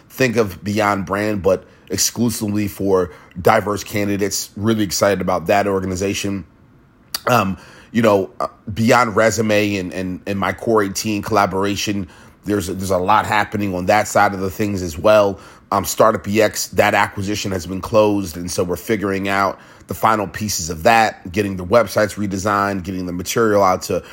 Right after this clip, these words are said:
current clients, and figuring out where we can plug and play, figuring out what that, what that long-term plan looks like for growth. Um, so there's a lot happening, guys. So there's a lot of objective business reasons of why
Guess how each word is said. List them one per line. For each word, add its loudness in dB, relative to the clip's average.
current 0
clients, -2
and -12
figuring -2
out 0
where 0
we -2
can -8
plug 0
and -8
play, 2
figuring 0
out 0
what -2
that, 2
what -8
that 4
long-term 0
plan 0
looks -2
like 4
for -6
growth. 2
Um, 0
so 4
there's 4
a 6
lot 4
happening, -4
guys. 2
So -8
there's -4
a 0
lot 4
of -6
objective 0
business -4
reasons -8
of -8
why 2